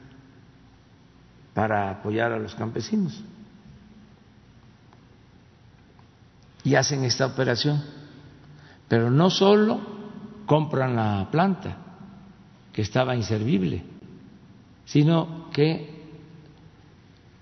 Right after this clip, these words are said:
destinan quinientos millones de dólares adicionales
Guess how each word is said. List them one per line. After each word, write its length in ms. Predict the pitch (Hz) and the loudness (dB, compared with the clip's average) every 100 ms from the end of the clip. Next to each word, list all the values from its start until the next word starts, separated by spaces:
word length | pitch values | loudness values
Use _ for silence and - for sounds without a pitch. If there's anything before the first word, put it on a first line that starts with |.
| _ - - - - - | _ -20 -20 -20 -14 -2
destinan 840 | 110 123 - 156 156 156 - - | 0 0 2 4 4 0 -4 -6
quinientos 680 | - 135 143 156 156 160 139 | 0 4 4 4 2 0 0
millones 540 | 139 120 139 147 135 | 0 0 2 2 2
de 100 | 127 | 0
dólares 560 | 127 131 120 123 - - | 0 -2 -2 -4 -6 -6
adicionales 880 | 98 98 104 113 113 113 - - | -4 -4 -4 -2 -4 -6 -8 -12